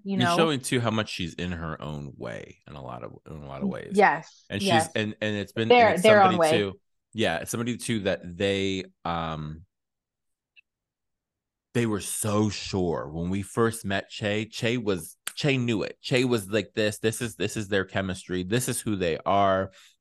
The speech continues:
Speaker 2: This is how it is." And now we're at a place where Che's not really sure anymore. And,
Speaker 1: No.
Speaker 2: you know, it's like, it's like this up, up in the air thing. But we've also seen Che become a real friend to Carrie.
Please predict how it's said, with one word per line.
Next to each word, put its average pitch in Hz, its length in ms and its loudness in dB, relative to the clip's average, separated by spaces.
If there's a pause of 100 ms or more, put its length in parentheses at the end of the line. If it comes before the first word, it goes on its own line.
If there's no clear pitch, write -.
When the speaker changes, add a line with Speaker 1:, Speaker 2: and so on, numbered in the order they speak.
Speaker 2:
This 101 180 -4
is 98 80 -6
how 90 220 0
it 87 80 -2
is." 71 320 -6 (680)
And 101 180 0
now 113 280 4
we're 117 200 2
at 101 100 2
a 95 40 0
place 95 320 -4
where 95 140 -4
Che's 98 360 -2
not 90 280 -4
really 82 200 -4
sure 82 320 -6
anymore. - 420 -14 (680)
And, 78 560 -4
Speaker 1:
No. 175 380 -2
Speaker 2:
you 87 80 -14
know, 78 140 -6
it's 78 160 -10
like, 82 160 -12
it's - 200 -12
like 87 140 -10
this 87 220 -12
up, 90 260 -6
up 90 160 -8
in 90 60 -8
the 87 100 -8
air 85 140 -6
thing. 85 400 -6
But 104 180 -2
we've 98 160 -4
also 104 320 -2
seen 98 320 -6
Che 98 320 -4
become 92 480 -8
a 87 140 -4
real 95 280 -2
friend 82 280 -8
to 80 80 -10
Carrie. 82 480 -8